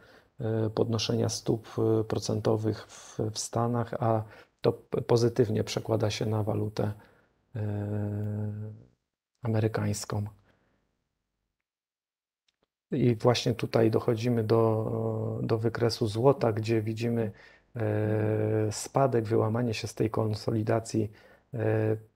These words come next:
m, tysiąc dziewięćset dwadzieścia, tysiąc dziewięćset pięćdziesiąt, z którą mieliśmy do czynienia jeszcze w marcu i kwietniu.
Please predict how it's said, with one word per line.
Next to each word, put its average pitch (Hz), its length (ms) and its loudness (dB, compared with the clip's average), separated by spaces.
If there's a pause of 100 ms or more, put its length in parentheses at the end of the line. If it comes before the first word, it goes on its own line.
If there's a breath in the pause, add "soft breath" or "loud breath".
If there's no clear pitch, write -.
(240)
m, 113 380 -6 (200)
tysiąc 113 320 -4
dziewięćset 110 340 0
dwadzieścia, 110 500 0
tysiąc 113 300 -6
dziewięćset 107 460 -2
pięćdziesiąt, 113 720 0 (600 loud breath)
z - 100 -8
którą 113 200 -2
mieliśmy 113 440 2
do 113 120 2
czynienia 113 680 0
jeszcze 107 360 -2
w 110 80 -4
marcu 113 380 0
i 110 80 2
kwietniu. 117 640 -2